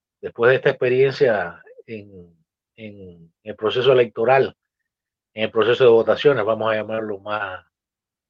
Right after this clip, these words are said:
claramente así, porque no, no eran elecciones, el tema de una nueva ley electoral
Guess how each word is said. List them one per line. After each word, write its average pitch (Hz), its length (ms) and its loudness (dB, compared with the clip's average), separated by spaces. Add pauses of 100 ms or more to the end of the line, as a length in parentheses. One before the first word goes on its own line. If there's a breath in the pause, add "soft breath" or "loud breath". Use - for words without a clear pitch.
(420)
claramente 104 540 0
así, 127 280 -4
porque 95 220 -14
no, 101 160 -6
no 101 140 -6
eran 107 180 -2
elecciones, 107 500 -6 (960 loud breath)
el 110 160 -4
tema 131 320 2
de 120 100 6
una 123 180 -2
nueva 139 460 4
ley 123 280 4
electoral 127 640 2